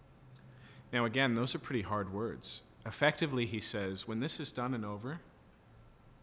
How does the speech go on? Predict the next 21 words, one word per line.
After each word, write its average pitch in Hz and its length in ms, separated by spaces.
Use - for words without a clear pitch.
you're 123 140
gonna 123 140
understand 101 580
my 82 140
plan. 73 400
You're 104 140
gonna 101 200
go, 92 260
'Oh, 90 260
I 123 80
see 120 220
what 92 140
you 78 100
did 76 200
there. 73 200
I 123 140
understand 85 720
what 90 160
you 85 120
were 80 100
doing.'" 76 380